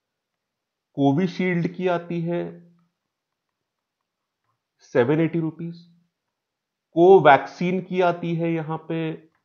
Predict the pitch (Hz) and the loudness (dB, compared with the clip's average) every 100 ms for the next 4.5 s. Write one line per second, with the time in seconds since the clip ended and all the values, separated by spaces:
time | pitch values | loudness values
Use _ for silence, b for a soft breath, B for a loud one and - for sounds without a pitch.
0 | - 110 127 156 - 165 147 131 147 139 | -10 0 4 4 2 0 2 2 -2 -4
1 | 151 156 120 127 139 139 147 143 131 131 | -8 -8 -4 -2 -2 -4 -4 -4 -6 -4
2 | 135 135 127 135 135 151 165 - _ _ | -4 -4 -4 -4 -6 -8 -10 -12 _ _
3 | _ _ - 170 175 - 143 143 143 - | _ _ 2 4 4 0 -2 0 -2 -2
4 | 120 113 110 120 127 | -4 -4 -4 -8 -8